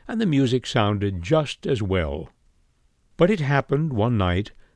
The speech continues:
that Monsieur could not even afford to climb the Toulouse Street stairs. To be sure, there was yet another gallery, the quatrièmes, where the peanut boys went for a dime,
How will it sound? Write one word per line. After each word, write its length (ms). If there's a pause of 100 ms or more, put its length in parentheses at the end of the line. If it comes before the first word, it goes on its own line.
(120)
that 160
Monsieur 480
could 260
not 200
even 320
afford 460
to 120
climb 400
the 80
Toulouse 560
Street 360
stairs. 720 (760)
To 100
be 120
sure, 520 (400)
there 100
was 320
yet 200
another 340
gallery, 640
the 100
quatrièmes, 920 (320)
where 120
the 120
peanut 440
boys 340
went 220
for 160
a 80
dime, 520